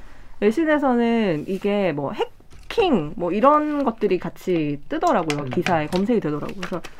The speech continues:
Speaker 1: 봤더니 그 즈음에 어제, 어제 한국 시간으로 한 오전쯤에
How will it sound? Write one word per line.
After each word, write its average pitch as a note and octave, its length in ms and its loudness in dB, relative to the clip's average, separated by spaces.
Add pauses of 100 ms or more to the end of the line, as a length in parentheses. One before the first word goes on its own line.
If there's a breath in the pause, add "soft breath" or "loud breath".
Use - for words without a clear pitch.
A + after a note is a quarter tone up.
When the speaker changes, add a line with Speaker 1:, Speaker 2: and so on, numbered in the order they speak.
(120)
Speaker 1:
봤더니 A3 580 -2 (600 soft breath)
그 C#4+ 240 8
즈음에 G3+ 480 4
어제, F#3+ 680 4 (140)
어제 F#3 440 2 (300)
한국 E4+ 280 0
시간으로 B3 420 2
한 F#3+ 140 2
오전쯤에 F3 920 0